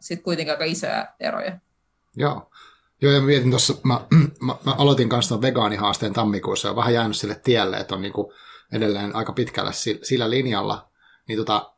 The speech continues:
Speaker 2: on semmoinen sovellus kuin vegaaniskanneri, mil-, minkä voi laittaa mihin tahansa ruoka-annokseen vaikka kaupassa, että se kertoo, että onko se vegaaninen vai ei. Niin samallahan se vois, joku tämmönen vastaava vois kertoa, että okei, täällä on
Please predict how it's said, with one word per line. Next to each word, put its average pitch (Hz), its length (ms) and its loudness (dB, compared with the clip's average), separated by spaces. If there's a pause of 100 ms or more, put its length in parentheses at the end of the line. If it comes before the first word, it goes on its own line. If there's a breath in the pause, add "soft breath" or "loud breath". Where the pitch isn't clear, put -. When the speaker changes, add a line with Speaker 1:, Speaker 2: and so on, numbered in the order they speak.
(240)
Speaker 2:
on 107 100 -4
semmoinen 123 180 -2
sovellus 127 320 0
kuin 113 100 -2
vegaaniskanneri, 107 1000 -2
mil-, 104 260 -4
minkä 107 200 -4
voi 104 100 -2
laittaa 104 300 -2
mihin 104 180 -2
tahansa 101 240 -6
ruoka-annokseen 101 1040 -4
vaikka 101 220 -6
kaupassa, 101 260 -2
että - 80 -10
se - 60 -8
kertoo, 104 320 -4
että 98 80 -6
onko 98 100 -6
se 104 120 -6
vegaaninen 98 400 -4
vai 107 180 0
ei. 117 160 0
Niin - 260 -12
samallahan 117 340 2
se 117 100 -2
vois, 110 380 -4 (220)
joku 120 400 2
tämmönen 107 280 0
vastaava 107 300 -2
vois 110 140 -2
kertoa, 107 340 0
että 101 100 -4
okei, 104 220 -2
täällä 113 180 0
on 107 120 -4